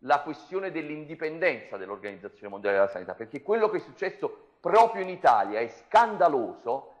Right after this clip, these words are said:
e non ha avuto abbastanza risonanza, se non dal programma Report, che poi, poverini, sono finiti tutti quanti, anche loro giornalisti, sotto attacco.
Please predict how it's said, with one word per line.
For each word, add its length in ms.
e 140
non 220
ha 40
avuto 260
abbastanza 540
risonanza, 600
se 100
non 260
dal 180
programma 420
Report, 440
che 100
poi, 280
poverini, 440
sono 200
finiti 260
tutti 260
quanti, 320
anche 220
loro 560
giornalisti, 520
sotto 300
attacco. 440